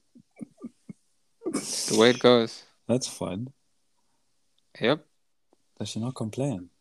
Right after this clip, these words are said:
Speaker 1: No, she, she has, like, um, she's in, in her own, she's in her room and she has headphones on and stuff.
Speaker 2: Oh, okay.
Speaker 1: But yeah. So my vo-, I have a voice of an angel,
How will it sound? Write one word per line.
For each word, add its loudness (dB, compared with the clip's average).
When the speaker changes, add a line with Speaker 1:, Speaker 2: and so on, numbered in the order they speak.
Speaker 1:
No, -2
she, -6
she -2
has, 4
like, 2
um, -2
she's -6
in, -8
in -6
her 0
own, 0
she's 0
in 2
her 4
room 2
and -2
she -2
has 0
headphones -2
on -2
and -2
stuff. -14
Speaker 2:
Oh, -6
okay. -12
Speaker 1:
But 6
yeah. 8
So 4
my 10
vo-, 4
I 6
have 6
a -2
voice 4
of -2
an -2
angel, -4